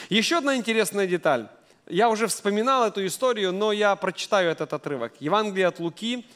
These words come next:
вторая глава, с тридцать девятого по сороковой стих. "Когда родители Иисуса сделали все, что предписывал закон Господа, они возвратились в Галилею, свой родной город Назарет". И дальше сказано об Иисусе.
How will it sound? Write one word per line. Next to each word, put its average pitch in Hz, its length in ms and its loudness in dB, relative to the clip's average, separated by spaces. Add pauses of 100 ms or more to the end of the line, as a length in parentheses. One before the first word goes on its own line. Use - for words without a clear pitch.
(300)
вторая 185 320 2
глава, 175 360 2
с 180 200 -10
тридцать 185 340 -6
девятого 185 460 2
по 175 120 -6
сороковой 175 460 -2
стих. - 380 -6 (580)
"Когда 190 360 4
родители 233 440 0
Иисуса 220 480 -2
сделали 196 460 -2
все, 240 240 -2
что - 180 -4
предписывал 180 800 -4
закон 165 420 -2
Господа, 196 640 0 (380)
они 202 220 -2
возвратились 233 680 -2
в 202 120 -8
Галилею, 202 520 0
свой 196 300 -2
родной 214 300 -2
город 180 340 -2
Назарет". 151 480 -4 (400)
И 156 80 -6
дальше 196 300 -2
сказано 160 440 -2
об 139 120 -6
Иисусе. 127 480 -8